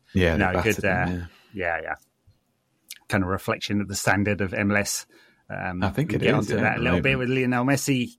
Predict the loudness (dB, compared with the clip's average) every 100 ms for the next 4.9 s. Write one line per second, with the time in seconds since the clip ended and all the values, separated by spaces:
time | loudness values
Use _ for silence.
0 | _ -2 0 0 -2 -4 -2 0 2 2
1 | 4 6 6 2 0 0 -6 -20 -20 0
2 | 6 6 6 4 0 -4 -6 0 4 6
3 | 6 4 2 2 2 -2 0 2 2 2
4 | 4 6 6 4 2 0 0 -2 -4